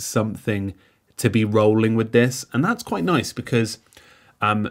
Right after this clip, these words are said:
what it really pushes for is the ability to keep on track of your sales. It's that whole G T D concept of next action. What is gonna be happening?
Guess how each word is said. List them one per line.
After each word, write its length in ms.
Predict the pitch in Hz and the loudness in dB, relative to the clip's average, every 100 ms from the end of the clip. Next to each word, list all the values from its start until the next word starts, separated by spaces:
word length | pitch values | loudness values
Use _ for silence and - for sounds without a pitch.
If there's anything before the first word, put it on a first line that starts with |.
| - | -8
what 220 | - 131 208 | -2 4 4
it 80 | 156 | 6
really 380 | 165 165 147 | 4 4 2
pushes 540 | - - 143 139 160 139 | -4 -4 -2 0 0 -2
for 380 | - 147 151 143 _ _ _ | 0 0 0 -2 _ _ _
is 220 | 131 131 | 4 4
the 100 | 127 | 6
ability 520 | 120 127 123 120 123 117 | 4 4 2 2 0 0
to 460 | - 117 113 110 - _ _ - | 0 2 2 0 -6 _ _ -4
keep 220 | 143 139 | 0 4
on 100 | 123 | 2
track 340 | - 120 - | 4 2 2
of 120 | 110 | -2
your 140 | 110 101 | -2 -2
sales. 480 | - 101 98 98 - - _ | 0 0 0 -2 -10 -20 _
It's 220 | 135 - | 0 2
that 160 | 143 110 | 2 0
whole 280 | - 131 127 | 4 4 4
G 240 | 120 120 | 4 0
T 120 | 104 | 0
D 100 | 107 | -2
concept 460 | 101 104 101 - - | -2 -4 -6 -8 -8
of 120 | 92 | -8
next 320 | 98 - - | -6 -8 -8
action. 460 | 101 - - 107 95 - _ | -8 -8 -4 -4 -4 -10 _
What 320 | 113 127 180 180 | -2 6 6 8
is 140 | 160 | 6
gonna 180 | 147 135 | 6 4
be 100 | 127 | 4
happening? 560 | 123 113 117 113 110 | 2 0 0 0 -2